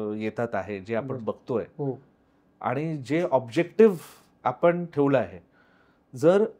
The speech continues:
Speaker 1: बाकी राज्यांमध्ये आणि आपल्या राज्यामध्ये मेन फरक हा आहे.
Speaker 2: हम्म.
Speaker 1: बाकी राज्यांमध्ये जी त्यांची लाडकी बहीणसारखी स्कीम आहे,
Speaker 2: हम्म.
Speaker 1: that is more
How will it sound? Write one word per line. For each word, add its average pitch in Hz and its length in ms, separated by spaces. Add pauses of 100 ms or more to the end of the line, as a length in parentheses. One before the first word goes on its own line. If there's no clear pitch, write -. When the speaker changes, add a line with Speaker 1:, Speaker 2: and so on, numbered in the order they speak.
(260)
Speaker 1:
बाकी 127 280
राज्यांमध्ये 185 560
आणि 208 80
आपल्या 180 320
राज्यामध्ये 170 600
मेन 156 260
फरक 185 300
हा 131 140
आहे. 92 480
Speaker 2:
हम्म. 139 100 (640)
Speaker 1:
बाकी 196 340
राज्यांमध्ये 180 800 (1400)
जी 202 340
त्यांची 180 760 (420)
लाडकी 135 320
बहीणसारखी 185 580
स्कीम 180 340
आहे, 95 200
Speaker 2:
हम्म. 147 300 (320)
Speaker 1:
that 196 180
is 160 140
more 180 200